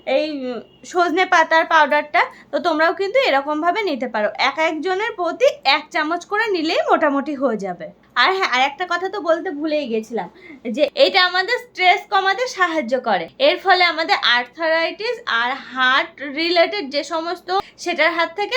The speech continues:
রক্ষা করতে সাহায্য করে। আর এই দেখো, আহ, মোরিঙ্গা পাউডার তো আমরা জানি, মোরিঙ্গা পাতা যে আমাদের কোলেস্টেরল কমাতে সাহায্য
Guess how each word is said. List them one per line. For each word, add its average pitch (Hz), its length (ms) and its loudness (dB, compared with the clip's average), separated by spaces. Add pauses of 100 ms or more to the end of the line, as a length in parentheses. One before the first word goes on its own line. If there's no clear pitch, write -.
(120)
রক্ষা 302 220 0
করতে 359 320 -2
সাহায্য 294 440 -2
করে। 180 240 -8 (160)
আর 262 140 0
এই 277 140 2
দেখো, 254 360 -2
আহ, - 380 -8
মোরিঙ্গা 320 460 0
পাউডার 330 420 2
তো 349 120 -2
আমরা 320 180 0
জানি, 330 280 0
মোরিঙ্গা 302 400 -4
পাতা 294 300 -2
যে 277 160 -4 (180)
আমাদের 302 440 2
কোলেস্টেরল 330 680 4
কমাতে 302 400 -2
সাহায্য 339 440 -2